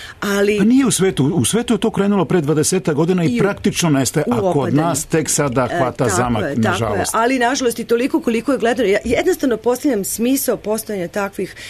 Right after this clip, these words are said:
Speaker 1: takvih programa. U sve ostale, da kažem, e, reality vinjete koje postoje bezmalo na svim, e, televizijama u formi emisija ili samo nekih, e, da kažem, manjih formi i tako dalje. Dakle, to mi je jedan od jačih utisaka na početku,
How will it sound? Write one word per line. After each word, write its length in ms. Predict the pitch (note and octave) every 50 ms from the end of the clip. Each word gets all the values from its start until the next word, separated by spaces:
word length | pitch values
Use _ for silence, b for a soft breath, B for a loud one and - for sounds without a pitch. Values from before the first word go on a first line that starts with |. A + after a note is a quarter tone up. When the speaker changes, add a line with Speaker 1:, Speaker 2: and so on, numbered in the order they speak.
| B B B B
Speaker 1:
takvih 280 | B3 A3+ - - -
programa. 380 | - A#3+ A#3+ A#3 B3+ C4 A3+ F3
U 80 | G3+
sve 260 | G#3+ - - E4 E4+ D4+
ostale, 460 | B3+ C4+ C#4 - - D#4+ D4+ A#3+ F#3+ B B B B -
da 80 | A3+
kažem, 320 | - A#3 C4 C4 B3+ A#3+ G#3+ F3+ B B B B B
e, 220 | - F3+ G3 F3 - -
reality 560 | A3+ G#3+ A#3+ A#3+ C#4 D#4 D4+ D4+ - C4 G3+
vinjete 540 | G3+ A3+ A3 A3 A#3 C#4 F4 F#4 - G#3 F3+
koje 180 | - G#3 F#3+
postoje 420 | F#3+ - G3+ - - A3+ A3+ A3+ - - -
bezmalo 440 | F#3+ G3+ E3 D#3+ F3+ G3+ E3 E3
na 80 | E3+ F3
svim, 360 | - - - G#3+ G#3 F#3+ E3
e, 200 | - D#3 E3 D#3
televizijama 720 | D#3+ - F#3+ F3+ D#3+ F#3+ B3 B3+ A3+ B3 G3+ F#3+ F#3+ E3+ F3
u 100 | F#3+ F3+
formi 440 | - - G3+ G3+ G3 F#3+ F#3+ E3+
emisija 680 | E3 E3 F3+ G#3+ A#3 A#3 - - C4+ B3+ A3+ G3+ G3 F#3
ili 200 | F3+ F#3 F3 F3+
samo 280 | - - F#3+ F3+ E3+
nekih, 440 | E3+ E3 F3 - - F#3 D#3 - - B B B B B B B
e, 80 | - F3+
da 100 | F#3 F#3
kažem, 300 | - G#3+ G3+ E3 F#3 F#3+
manjih 360 | G#3 A3+ C4 D4 C#4+ A#3+ -
formi 360 | - A3+ A3+ A3+ A3 G#3 -
i 40 | -
tako 240 | - G#3 G3 - A3
dalje. 220 | G#3 A3 G#3+ -
Dakle, 240 | F#3 A#3 A#3 - A3+
to 140 | - - B3
mi 100 | B3 A3+
je 160 | G#3+ G#3+ G#3+
jedan 180 | G#3 A3 G#3 F3+
od 120 | F#3 F3
jačih 320 | G3+ G#3+ G#3+ - G3 -
utisaka 460 | A3+ A3+ - - - - B3+ - - G#3+
na 100 | G3 E3
početku, 560 | - E3 - - G3+ G#3+ G#3+ - - G3+